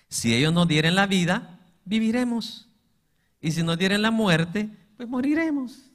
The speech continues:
Al cabo que en cualquier lugar vamos a morir. <laughs> Si vamos a Samaria, moriremos de hambre. Y si nos quedamos aquí, también nos moriremos porque no hay comida".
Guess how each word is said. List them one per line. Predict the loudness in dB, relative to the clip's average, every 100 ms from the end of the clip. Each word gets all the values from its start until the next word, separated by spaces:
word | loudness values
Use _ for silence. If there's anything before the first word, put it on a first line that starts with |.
| _ _ _ _ _ _
Al | -10 -6
cabo | -6 -4 -4
que | -6 -6
en | -4 -4 -4 -2
cualquier | -2 0 -2
lugar | -2 -2 -2
vamos | -2 -4 -4
a | -6
morir. | -6 -6 -8
<laughs> | -10 -20 _ _ _ _ _ -20 _ _ _ -20 -20 -20 _
Si | -8 -2
vamos | 0 2 2
a | 2
Samaria, | 2 2 2 0
moriremos | -2 0 -2 -2
de | 0
hambre. | 0 -2
Y |
si | -2
nos | 0 2
quedamos | 2 4
aquí, | 2 2 -4
también | -2 -2 2 2
nos | 2
moriremos | 2 2 2
porque | 0 -4 -8
no | -8
hay |
comida". | -6 -2 -2 -2